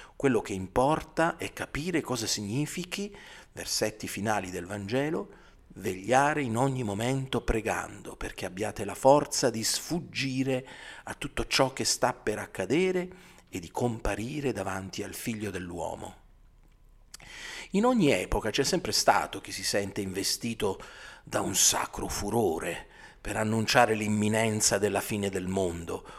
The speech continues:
offrendo poi addirittura puntuali coordinate spazio-temporali secondo gli eventi catastrofici,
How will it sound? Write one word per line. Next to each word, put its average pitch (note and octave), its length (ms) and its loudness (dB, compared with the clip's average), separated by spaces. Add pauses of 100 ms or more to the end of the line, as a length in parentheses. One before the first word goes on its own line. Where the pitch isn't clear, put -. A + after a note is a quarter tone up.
(120)
offrendo A2+ 520 0
poi A2 320 4
addirittura G2 640 0
puntuali G2+ 800 2
coordinate F#2+ 720 -4
spazio-temporali G#2+ 1300 -2 (260)
secondo C3 580 0
gli A2 100 -2
eventi A#2 460 -2
catastrofici, A2+ 1120 0